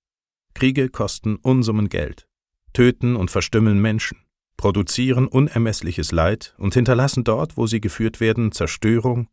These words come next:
Elend, wirtschaftlichen und gesellschaftlichen Niedergang. Kurz, Krieg scheint sich nicht zu lohnen.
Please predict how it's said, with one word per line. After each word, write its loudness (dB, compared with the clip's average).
Elend, 0
wirtschaftlichen 0
und -2
gesellschaftlichen 0
Niedergang. -2
Kurz, 0
Krieg -6
scheint 0
sich -4
nicht -4
zu -10
lohnen. -6